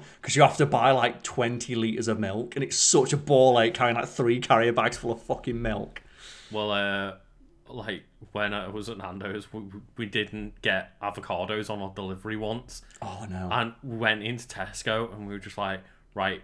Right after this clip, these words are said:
Speaker 2: we need to buy as many avocados as possible."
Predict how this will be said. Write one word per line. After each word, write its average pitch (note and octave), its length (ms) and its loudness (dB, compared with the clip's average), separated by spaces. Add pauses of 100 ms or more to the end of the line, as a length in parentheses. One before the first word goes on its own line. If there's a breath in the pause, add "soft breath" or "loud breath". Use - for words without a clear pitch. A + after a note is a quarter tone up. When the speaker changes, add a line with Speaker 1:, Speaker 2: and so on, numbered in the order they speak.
Speaker 2:
we A2 200 -6
need A2 200 -4
to G#2 60 -6
buy G2 240 0
as G2 120 -6
many G2 160 -4
avocados F#2 760 -6
as F#2+ 160 -6
possible." G#2 500 -6